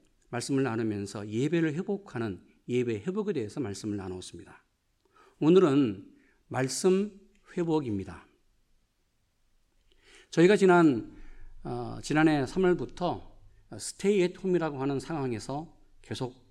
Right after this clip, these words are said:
살고 있습니다. 집에서 살기 때문에 제한된 생활 영역이나 제한된 생활 반경 속에서 살아갑니다. 여기에서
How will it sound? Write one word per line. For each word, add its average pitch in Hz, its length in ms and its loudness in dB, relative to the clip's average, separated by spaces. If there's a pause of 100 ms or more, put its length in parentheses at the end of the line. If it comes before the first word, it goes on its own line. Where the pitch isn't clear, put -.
(200)
살고 135 400 -6
있습니다. 98 460 -8 (2500)
집에서 190 360 6
살기 185 280 2
때문에 139 580 0 (320)
제한된 151 960 2 (340)
생활 117 760 -4 (300)
영역이나 123 680 0
제한된 143 580 0
생활 147 260 -4
반경 120 320 -2
속에서 110 600 -10
살아갑니다. 101 680 -10 (720)
여기에서 139 880 0